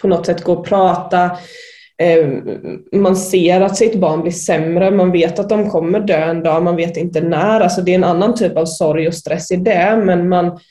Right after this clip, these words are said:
hinner då kanske gå till en begravningsbyrå innan barnet har dött och planera sin begravning i lugn och ro och välja kista och liksom alla de här bitarna. Ehm, och då får man stöttning från sjukhuset på ett annat sätt,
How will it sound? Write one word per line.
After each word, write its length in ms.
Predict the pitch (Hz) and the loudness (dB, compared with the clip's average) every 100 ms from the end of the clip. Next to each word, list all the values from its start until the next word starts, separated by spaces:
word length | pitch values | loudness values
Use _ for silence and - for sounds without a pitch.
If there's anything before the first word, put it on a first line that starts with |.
| _ _ | _ _
hinner 460 | - 190 180 185 185 | -2 2 4 4 2
då 120 | 185 | 2
kanske 340 | 180 180 175 185 | 2 -2 -2 -2
gå 200 | 175 156 | 0 -2
till 160 | 208 | -2
en 60 | 202 | -2
begravningsbyrå 720 | 208 233 202 170 175 - 170 | 2 2 2 0 -2 -2 0
innan 420 | 165 190 165 196 | 0 0 0 0
barnet 340 | 254 202 160 165 | 2 0 -2 -4
har 80 | 185 | -4
dött 280 | 151 - | -4 -4
och 120 | 165 165 | -8 -4
planera 420 | 175 170 156 175 | -2 0 0 0
sin 220 | 202 220 | 0 0
begravning 580 | 233 226 180 170 175 175 | 2 2 0 0 -2 -2
i 40 | |
lugn 280 | 175 156 170 | -2 -2 -2
och 100 | 170 | 0
ro 380 | 185 226 247 247 | 2 4 4 2
och 360 | - 180 175 | 2 0 0
välja 260 | 170 175 165 | 0 -2 -4
kista 600 | - 233 - - 196 196 | -6 -10 -10 -4 0 2
och 80 | 185 | 2
liksom 300 | 185 190 180 | 2 0 0
alla 180 | 185 160 | 0 0
de 140 | 175 | 0
här 140 | 175 | -2
bitarna. 580 | 170 170 175 160 170 190 - - - - _ - | -2 -6 -4 -4 -2 -4 -10 -20 -20 -20 _ -2
Ehm, 480 | 180 160 151 143 - - - | 0 2 0 -2 -4 -10 -2
och 140 | 185 | 2
då 160 | 196 214 | 4 2
får 220 | 214 202 | 4 2
man 160 | 180 190 | 2 0
stöttning 380 | 220 208 190 | -2 -2 -2
från 160 | 175 185 | -2 -2
sjukhuset 760 | - 208 190 196 170 170 220 | 0 0 0 -2 -2 -2 -2
på 60 | 233 | 0
ett 120 | 254 | 0
annat 280 | 165 165 170 | 0 0 -2
sätt, 260 | 175 180 | -2 -4